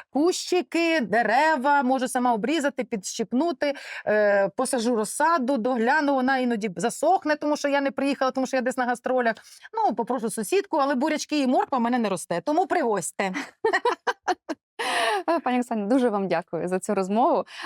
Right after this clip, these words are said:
Speaker 2: Сподіваюся, що ми обов'язково поспілкуємося ще в якомусь більш масштабному ін-,
Speaker 1: Так.
Speaker 2: інтерв'ю, тому що з вами можна говорити і говорити.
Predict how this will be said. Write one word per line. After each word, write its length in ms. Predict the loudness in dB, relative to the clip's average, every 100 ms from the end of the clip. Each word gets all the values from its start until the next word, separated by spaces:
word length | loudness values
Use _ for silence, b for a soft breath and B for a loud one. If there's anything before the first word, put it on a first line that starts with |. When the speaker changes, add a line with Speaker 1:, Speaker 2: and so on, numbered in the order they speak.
| -8
Speaker 2:
Сподіваюся, 640 | -4 0 2 2 0 0
що 160 | -2 -2
ми 120 | 0
обов'язково 520 | 0 0 -2 -2 -2
поспілкуємося 840 | 0 -4 -2 -2 0 2 0 -2 -4
ще 300 | -2 0 2
в 20 |
якомусь 360 | 2 0 -4 0
більш 240 | -2 -2
масштабному 520 | -4 -2 0 2 2 0
ін-, 60 |
Speaker 1:
Так. 100 | -2
Speaker 2:
інтерв'ю, 300 | -2 -2 -2
тому 220 | -4 -6 -6
що 160 | -8
з 80 | -4
вами 200 | -2 -2
можна 280 | -4 -4 -4
говорити 440 | -2 -2 -2 -4
і 40 | -4
говорити. 420 | -4 -4 -6